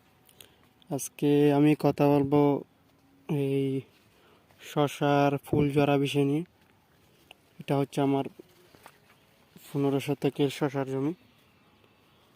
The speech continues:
আপনাদের যাদের শসার ফুল ঝরে যাচ্ছে,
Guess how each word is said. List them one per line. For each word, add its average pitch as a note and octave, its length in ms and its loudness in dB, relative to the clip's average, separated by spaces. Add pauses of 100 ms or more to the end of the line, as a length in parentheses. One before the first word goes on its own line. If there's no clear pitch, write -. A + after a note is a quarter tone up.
(140)
আপনাদের C#3 440 -2
যাদের C#3 340 0 (260)
শসার C3+ 440 -10 (1600)
ফুল D3+ 260 0
ঝরে D3+ 240 4
যাচ্ছে, D3+ 380 -2